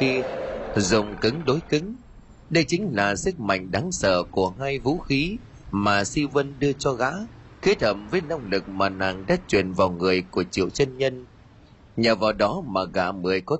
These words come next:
thể kích phát được con hoàng long này. "Cút ngay, con bà của ngươi, có Triệu mỗ ở đây mà còn định giở trò sàm sỡ, đồi bại với tiểu thư xinh đẹp kia sao? Đừng có mà nằm mơ giữa ban ngày." Con rồng gào thét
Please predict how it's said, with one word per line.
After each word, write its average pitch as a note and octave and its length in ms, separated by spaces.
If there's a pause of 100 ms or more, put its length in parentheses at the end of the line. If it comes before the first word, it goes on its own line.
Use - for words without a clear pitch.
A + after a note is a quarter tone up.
thể F2 280
kích D#3+ 120 (100)
phát F#3 220
được - 300
con D3 180
hoàng F2 360
long A#2 260
này. D#2 220 (800)
"Cút F3+ 220
ngay, G#2 420
con B2+ 220
bà F2+ 160
của E2+ 280
ngươi, B2+ 360 (300)
có F#3+ 140
Triệu G#2+ 200
mỗ A#2 240
ở F#2+ 160
đây D3 320
mà F#2 220
còn F2+ 320
định F2 220
giở F2 240 (100)
trò F2+ 220
sàm E2 300
sỡ, G#2 220 (420)
đồi G2+ 180
bại F2+ 300
với E3 160 (120)
tiểu F2+ 200 (100)
thư C#3+ 100
xinh C3 300
đẹp F2+ 180 (100)
kia C3+ 140
sao? B2 420 (320)
Đừng A2+ 320
có E3+ 140
mà F#2 180
nằm F2+ 360
mơ C3 220
giữa D3 160
ban B2+ 200 (100)
ngày." D#2 220 (640)
Con D#3+ 160
rồng G#2 380
gào F#2+ 140
thét D#3+ 180